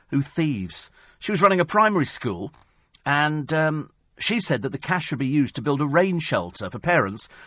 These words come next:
waiting to pick up the children. Instead, she siphoned off the money to fund improvement works at her family home,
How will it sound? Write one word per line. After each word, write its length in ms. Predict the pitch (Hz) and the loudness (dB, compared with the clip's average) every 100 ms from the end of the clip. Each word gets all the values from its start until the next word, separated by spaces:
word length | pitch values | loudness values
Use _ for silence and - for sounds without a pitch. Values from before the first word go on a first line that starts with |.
| - | -8
waiting 300 | - 151 147 | 0 0 2
to 80 | 143 | -2
pick 220 | - 151 | -2 -4
up 140 | 151 - | -4 -6
the 60 | |
children. 360 | 143 - 190 135 | -6 -4 -2 -2
Instead, 720 | 123 - - - 233 127 104 - - _ _ _ - | -2 -2 -2 0 2 2 0 -6 -8 _ _ _ -8
she 160 | - | -2
siphoned 600 | 165 - 190 196 190 180 | 0 2 2 2 2 4
off 220 | 180 208 | 4 2
the 80 | - | -2
money 240 | 123 104 98 | -2 -2 -6
to 120 | 135 | -6
fund 280 | - 151 131 | -2 -2 -2
improvement 540 | 131 - 190 170 123 | -4 -2 -4 -2 -6
works 320 | 107 98 - | -6 -10 -10
at 80 | 107 | -6
her 80 | 127 | -6
family 380 | - 135 113 104 | -2 -2 -2 -2
home, 400 | 120 104 78 | -2 -2 -4